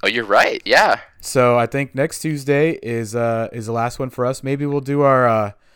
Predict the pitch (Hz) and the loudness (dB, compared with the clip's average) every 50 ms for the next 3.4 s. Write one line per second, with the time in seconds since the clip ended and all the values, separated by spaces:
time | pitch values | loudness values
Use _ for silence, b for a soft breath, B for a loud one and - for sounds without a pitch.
0 | _ _ _ _ - - 117 120 113 - - 139 147 156 160 151 - - 151 147 | _ _ _ _ -2 -2 0 0 -2 -2 -2 0 0 0 0 -2 -4 -2 0 0
1 | 143 147 127 117 131 147 147 - - 123 110 - - - 113 104 - - - - | 0 0 0 0 0 0 0 0 -2 -2 -2 -2 -4 -6 -6 -6 -8 -10 -12 -10
2 | 117 110 98 - - - 127 127 107 95 104 101 92 92 _ _ - - - - | -10 -10 -10 -10 -8 -6 -4 -2 -2 -2 -4 -6 -8 -12 _ _ -12 -12 -10 -10
3 | 107 92 98 90 90 92 90 | -8 -8 -8 -8 -10 -12 -16